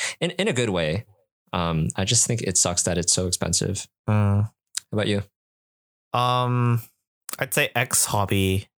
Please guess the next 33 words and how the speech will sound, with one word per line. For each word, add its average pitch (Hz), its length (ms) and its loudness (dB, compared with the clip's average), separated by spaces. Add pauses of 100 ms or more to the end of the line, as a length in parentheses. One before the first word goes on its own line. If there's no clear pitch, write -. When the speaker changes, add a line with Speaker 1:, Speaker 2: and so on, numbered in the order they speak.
(100)
Speaker 2:
most 120 300 2
regretful 107 440 0
one 98 240 2
would 95 140 -2
probably 101 220 0
be 101 140 0
gaming. 92 480 2
<laughs> - 40 -4 (600)
Speaker 1:
Oh, 135 200 2
shit. - 480 2
I 123 80 2
forgot 139 260 2
about 135 160 0
Speaker 2:
I'd 143 80 0
Speaker 1:
that 175 80 4
Speaker 2:
say, 175 120 4
Speaker 1:
one. 165 220 0
Speaker 2:
I'd 135 200 0
say 160 200 2
gaming. 117 420 0
Well, 151 180 2
you're 151 180 2
still 160 240 0
in 147 80 0
the 120 80 2
midst 117 320 2
of 107 100 0
gaming. 104 480 2
So 113 220 0
I, 110 300 0 (240)
I 123 100 2
definitely 123 760 0 (580)
was 113 440 0